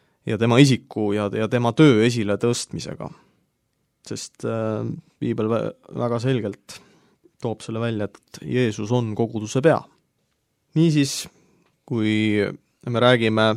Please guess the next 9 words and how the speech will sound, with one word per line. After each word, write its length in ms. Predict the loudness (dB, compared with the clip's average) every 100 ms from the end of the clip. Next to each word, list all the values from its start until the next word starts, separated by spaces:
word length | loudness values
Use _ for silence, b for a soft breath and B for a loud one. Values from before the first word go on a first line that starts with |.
| -4 _ _ _
privatiseeritud 1040 | 4 6 6 4 0 4 6 6 2 -2 0
usust, 560 | 2 0 -2 -8 -16 -18 b b _ b b b b b b b b _
siis, 640 | -16 -6 -4 -4 -6 -8 -6
ähm, 320 | -4 -2 -4 -8 b b _ _ -4
võttes 400 | -2 0 0 4
abiks 520 | 6 6 2 -2 -6 0
kõikvõimalikud, 1120 | 0 2 2 2 2 0 -2 -4 -6 _ -6
ähm, 1000 | -2 0 2 0 0 -2 -4 -6 -8 -10 -14 _ -20 -20 -20 _ _ _ -16 -4
internetivõimalused, 1900 | 0 4 6 4 2 2 4 4 4 4 6 6 6 4 2 0 -2 -4 -16